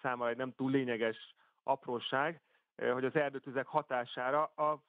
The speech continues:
kőzeteknek a felszíne is ugye nagyon felhevül, aztán lehűl, tehát ennek hatására a kőzeteknek egy ilyen erősebb aprózódása van,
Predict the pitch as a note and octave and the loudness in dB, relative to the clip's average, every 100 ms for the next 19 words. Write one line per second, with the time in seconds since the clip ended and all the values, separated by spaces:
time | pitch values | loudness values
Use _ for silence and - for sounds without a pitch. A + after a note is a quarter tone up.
0 | _ _ G3 F#3 D3+ C#3+ C#3+ - C3 C3 | _ _ -2 0 0 -2 -4 0 0 0
1 | - C#3 C3 - B2 B2 A#2+ B2+ - A#2 | 0 -2 -2 -4 0 0 0 -6 -2 -2
2 | G2+ C#3 D#3+ F3 D#3 D3 C3+ - C3+ C#3 | 0 2 2 2 0 0 -2 0 2 2
3 | A#2 B2 D3+ _ _ _ - C3 C#3 B2 | 2 0 0 _ _ _ -6 0 2 2
4 | C3+ - C3 - C3 B2+ C3+ B2+ B2 B2 | 0 0 -2 0 -2 0 -2 0 -2 -2
5 | B2+ C3 B2 A2 - A2+ B2 - A#2 A#2+ | 0 2 2 0 -2 2 2 0 -8 -4
6 | G#2+ G#2+ G2+ A2+ A2 C#3 | 0 0 0 -4 0 0